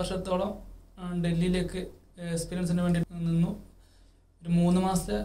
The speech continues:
ഒ ജെ ടി ട്രെയിനിങ് രാജസ്ഥാൻ കോട്ടയിലായിരുന്നു. അതിനുശേഷം ഒരു വൺ ഇയർ എക്സ്പീരിയൻസിനായി മഹാരാഷ്ട്ര, മഹാരാഷ്ട്രയിലായിരുന്നു. ഈ ചേരുമ്പോൾ എനിക്ക് പ്രത്യേകിച്ച് ലക്ഷ്യവും കാര്യങ്ങളും ഉണ്ടായിരുന്നില്ല.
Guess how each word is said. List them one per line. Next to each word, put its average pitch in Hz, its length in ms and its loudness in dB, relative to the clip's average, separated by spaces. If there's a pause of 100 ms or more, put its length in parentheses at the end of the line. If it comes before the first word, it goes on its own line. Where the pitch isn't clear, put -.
(200)
ഒ 175 160 2
ജെ 185 120 2
ടി 202 100 2
ട്രെയിനിങ് 185 260 0
രാജസ്ഥാൻ 175 340 4 (100)
കോട്ടയിലായിരുന്നു. 170 680 2 (1000)
അതിനുശേഷം 175 540 -2 (240)
ഒരു 180 120 -8 (300)
വൺ 180 120 -2 (120)
ഇയർ 190 140 -2 (440)
എക്സ്പീരിയൻസിനായി 180 640 -6 (160)
മഹാരാഷ്ട്ര, 175 500 0 (520)
മഹാരാഷ്ട്രയിലായിരുന്നു. 165 680 -4 (1200)
ഈ 180 40 -10 (680)
ചേരുമ്പോൾ 202 480 2
എനിക്ക് 214 280 0 (720)
പ്രത്യേകിച്ച് 202 500 2
ലക്ഷ്യവും 208 380 6
കാര്യങ്ങളും 190 240 10
ഉണ്ടായിരുന്നില്ല. 156 380 8